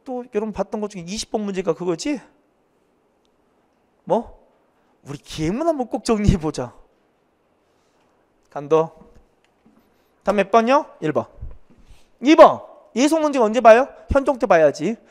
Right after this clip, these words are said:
특히나 여러분, 이런 주장을 펼쳤던 건 여러분 나와야지.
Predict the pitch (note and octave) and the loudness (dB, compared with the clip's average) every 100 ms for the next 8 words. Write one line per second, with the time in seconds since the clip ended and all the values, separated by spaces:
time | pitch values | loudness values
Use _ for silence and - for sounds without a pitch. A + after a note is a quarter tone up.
0 | - - - D4 G#3+ A3+ G3 C#4+ G#3+ C4 | -8 -4 0 0 0 -2 -4 -8 -2 -2
1 | B3+ - - D#4 - B3+ G#3+ A#3+ A3+ G#3+ | -2 -6 -4 -4 -4 2 6 6 6 4
2 | B3+ F3+ - - _ _ _ _ _ _ | 6 4 -2 -20 _ _ _ _ _ _
3 | _ - - _ A2 B2+ C4 C4+ - D3 | _ -20 -20 _ -14 -12 -10 -10 -10 -14